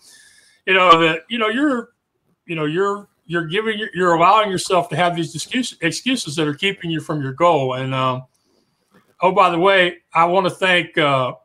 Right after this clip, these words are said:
Lee Silverstein and Mike Gross, who are a couple of the people over the last year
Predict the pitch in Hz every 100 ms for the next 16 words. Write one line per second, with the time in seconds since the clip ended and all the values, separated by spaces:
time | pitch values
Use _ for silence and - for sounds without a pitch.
0 | _ - 165 196 196 196 185 151 - 220
1 | 214 196 - 208 202 196 190 147 147 170
2 | 175 160 180 185 185 - 185 160 151 143
3 | 135 214 220 190 165 170 160 151 147 147
4 | 147 143 151 147 147 151 170 170 135 135